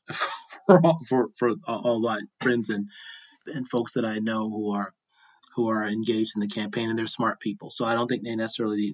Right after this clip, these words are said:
need my, my advice. But I would say this. I, I will say that, that we are in a moment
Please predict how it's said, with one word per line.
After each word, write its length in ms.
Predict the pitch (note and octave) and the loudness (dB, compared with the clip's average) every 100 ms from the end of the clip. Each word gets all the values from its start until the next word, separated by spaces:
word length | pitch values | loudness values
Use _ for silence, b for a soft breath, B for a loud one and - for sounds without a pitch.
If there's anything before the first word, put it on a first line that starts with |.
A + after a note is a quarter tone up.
| G2+ | -4
need 200 | G#2+ G#2 | -6 -4
my, 260 | G#2+ G2+ G2+ _ | -4 -6 -8 _
my 180 | A#2+ G2+ | -8 -8
advice. 460 | F2+ A#2+ G2+ - - B B B - | -8 -8 -8 -10 -12 B B B 4
But 120 | D3 | 6
I 40 | |
would 220 | C#3 C#3+ | 8 6
say 220 | C#3 B2 A2 | 4 2 0
this. 260 | G#2 - - | -2 -10 -10
I, 100 | B2 - | -10 -4
I 80 | C3+ | 0
will 160 | C3 C#3 | 2 2
say 260 | - C#3+ | 2 2
that, 260 | B2+ B2+ A#2 _ _ _ _ _ b b b b - | 4 2 -2 _ _ _ _ _ b b b b -4
that 180 | B2+ A2 | -2 0
we 180 | C3+ D3 | 4 6
are 260 | C3+ B2+ A#2+ | 6 6 4
in 200 | C3+ B2 | 0 -2
a 60 | |
moment 540 | A#2+ B2+ C3+ A#2+ G2+ | 0 0 0 0 -4